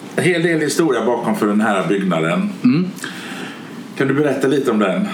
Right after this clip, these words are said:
Speaker 2: Absolut. Det var ju, huset byggdes som ett varmbadhus. Jag tror det var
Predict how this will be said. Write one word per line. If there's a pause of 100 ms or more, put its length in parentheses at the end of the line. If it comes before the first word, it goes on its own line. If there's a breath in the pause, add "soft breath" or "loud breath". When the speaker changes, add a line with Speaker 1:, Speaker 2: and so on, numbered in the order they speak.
(160 loud breath)
Speaker 2:
Absolut.
Det
var
ju, (540)
huset (140)
byggdes
som
ett
varmbadhus. (680 loud breath)
Jag
tror
det
var